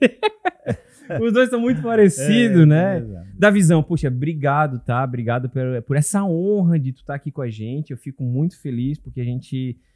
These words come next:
Speaker 1: já se conhece há, há longas datas, e você me conhece muito mais tempo que eu acho que eu te conheço, né? Conhece meus pais e tudo mais, mas obrigado por você tá aqui com a gente hoje.
Speaker 2: Ah, eu que tenho que agradecer, né, es-, esta,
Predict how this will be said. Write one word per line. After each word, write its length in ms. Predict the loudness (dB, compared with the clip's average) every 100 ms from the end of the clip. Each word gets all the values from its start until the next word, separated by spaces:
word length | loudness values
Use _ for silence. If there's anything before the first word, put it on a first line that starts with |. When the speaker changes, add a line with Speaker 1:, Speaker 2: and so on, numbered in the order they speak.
| _
Speaker 1:
já 120 | -6
se 120 | -6 -4
conhece 320 | -6 -6 -8
há, 100 | -10
há 280 | -10 -10 -8
longas 760 | -2 2 4 4 -2 -4 -8 -14
datas, 460 | -10 -8 -8 -12
e 60 | -14
você 260 | -8 -8
me 160 | -8 -10
conhece 300 | -10 -10 -10
muito 220 | -10 -8
mais 160 | -8 -10
tempo 180 | -12 -14
que 60 | -14
eu 40 |
acho 100 | -14
que 60 | -16
eu 40 |
te 100 | _
conheço, 520 | -12 -10 -10 -12 -12
né? 100 | -14
Conhece 300 | -12 -14 -14
meus 160 | -18 -18
pais 360 | _ -8 -6
e 80 | -6
tudo 200 | -8 -6
mais, 280 | -2 -4 -6 _ _ _ -2
mas 160 | 0
obrigado 540 | 2 0 0 -2 -4 -8
por 240 | -10 -10
você 240 | -10 -10 -10
tá 100 | -10
aqui 160 | -12
com 80 | -8
a 60 | -6
gente 260 | -6 -8
hoje. 240 | -12 -14 -16
Speaker 2:
Ah, 140 | -20 _ -6
eu 160 | -4 -2
que 100 | -4
tenho 400 | -4 -6 -6 -10
que 100 | -14
agradecer, 800 | -16 -16 -14 -16 -14 -12 -8 -8
né, 520 | -8 -12 -14 -16 -16
es-, 140 | -18 -18
esta, 520 | -20 -18 -20 -18 -20